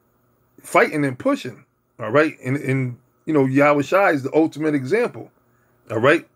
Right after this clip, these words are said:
He, he fulfilled his course, all right? He laid his life on the line. He, he didn't, you know, stray away, all right? You got the, the head apostles, you know, Elder Apostle Ta'ar, Apostle Gabar, Apostle Rakai, Apostle Ramlab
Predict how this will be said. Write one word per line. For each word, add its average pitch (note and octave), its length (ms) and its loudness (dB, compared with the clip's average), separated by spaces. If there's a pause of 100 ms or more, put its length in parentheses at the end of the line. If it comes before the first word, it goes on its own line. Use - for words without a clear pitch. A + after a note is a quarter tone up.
(140)
He, E3 140 -8 (120)
he E3 100 -10
fulfilled G3 600 4 (580)
his C#3+ 220 2
course, - 440 2 (380)
all G#2+ 80 -4
right? C3+ 180 4
He D3 80 -2
laid D#3+ 220 2
his D3 160 0
life D#3 240 0
on C#3+ 140 -2
the C#3+ 60 0
line. F3 300 -2
He, C#3+ 180 -6 (420)
he D3+ 100 2
didn't, D3+ 400 0 (260)
you D#3 80 -6
know, C#3+ 300 4 (300)
stray E3 320 2
away, D#3+ 380 4 (540)
all G#2+ 100 -2
right? C3+ 140 4
You C#3+ 60 -6
got C#3+ 160 2
the, B2+ 300 -2
the F3+ 80 -8
head D3 160 4
apostles, D#3 680 -2 (640)
you - 60 -16
know, B2+ 80 -2
Elder C#3 240 4
Apostle C3+ 400 -2
Ta'ar, D3 480 4 (240)
Apostle C3 340 -2
Gabar, C#3+ 460 4 (420)
Apostle B2+ 340 0
Rakai, D3+ 400 4 (460)
Apostle B2+ 380 0
Ramlab D3+ 560 4